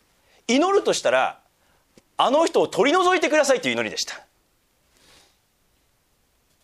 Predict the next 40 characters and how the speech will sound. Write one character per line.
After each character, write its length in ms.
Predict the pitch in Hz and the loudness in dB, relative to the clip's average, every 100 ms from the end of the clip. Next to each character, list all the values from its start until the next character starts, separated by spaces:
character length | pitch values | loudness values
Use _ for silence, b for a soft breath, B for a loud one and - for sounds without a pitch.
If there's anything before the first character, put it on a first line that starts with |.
| _ _ _ _ _ _ _ _ _ _ _ _ _ | _ _ _ _ _ _ _ _ _ _ _ _ _
で 160 | 151 330 | -4 0
も、 160 | 339 240 | 0 -2
神 400 | - 392 466 349 | -4 -2 -2 0
が 180 | 208 | 0
上 200 | 143 180 | 0 -2
に 100 | 220 | -2
立 200 | 226 202 | -6 -10
て 100 | 220 | -10
て 100 | 208 | -6
お 80 | 127 | -2
ら 80 | 120 | -2
れ 120 | 139 | -2
る 60 | - | -6
指 260 | - 120 | -10 -8
導 120 | 143 131 | -8 -10
者 80 | |
な 60 | - | -14
ん 60 | - | -20
で 80 | |
す。 120 | - _ - | -20 _ -4
祈 280 | 226 349 508 | -2 0 0
れ 80 | - | -2
と 120 | 123 | -4
命 280 | 123 220 240 | -2 -2 -2
じ 80 | |
ら 120 | 240 196 | -2 -4
れ 80 | |
て 80 | 165 | -6
ん 80 | 98 | -12
で 60 | - | -16
す。 120 | - _ _ _ - | -20 _ _ _ -8
も 100 | 202 | -6
う 20 | |
こ 120 | 175 | -4
れ、 60 | 147 _ _ _ _ - 135 | -6 _ _ _ _ -10 -4
理 160 | 247 | -4
屈 220 | - - | -4 -2
な 100 | 370 | -2
し 140 | 359 302 | -2 -4
に 180 | 131 | -6